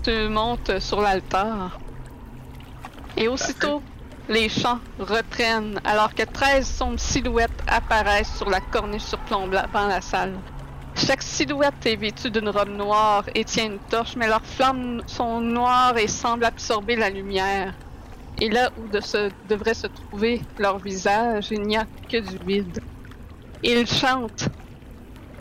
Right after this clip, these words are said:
Speaker 1: Quelqu'un doit mourir. One must die.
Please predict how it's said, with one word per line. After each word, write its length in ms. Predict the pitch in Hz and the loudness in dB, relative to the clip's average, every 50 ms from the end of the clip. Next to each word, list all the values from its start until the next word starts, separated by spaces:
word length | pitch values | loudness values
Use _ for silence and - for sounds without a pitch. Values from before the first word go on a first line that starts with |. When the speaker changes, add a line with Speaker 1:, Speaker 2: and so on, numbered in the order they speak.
| - - | -4 0
Speaker 1:
Quelqu'un 380 | - 233 233 - - 277 254 233 | 2 2 2 2 0 -2 -2 0
doit 180 | 214 226 226 | 2 2 2
mourir. 500 | 220 220 220 196 214 208 202 185 180 180 175 - - - - - - - - - - - - - - - - - - - - - - - - - - - - - - - | 2 0 -2 0 2 2 2 2 0 -4 -8 -10 -14 -16 -16 -14 -14 -14 -14 -16 -16 -16 -16 -16 -16 -16 -16 -16 -16 -16 -16 -16 -16 -16 -16 -14 -14 -14 -16 -12 -6 0
One 280 | 247 247 240 247 233 220 220 | 2 2 4 2 2 0 0
must 400 | 220 214 196 - - - - - | 0 0 0 -2 -6 -6 -2 2
die. 420 | 220 214 208 220 214 202 185 185 | 4 4 4 4 2 -2 -4 -6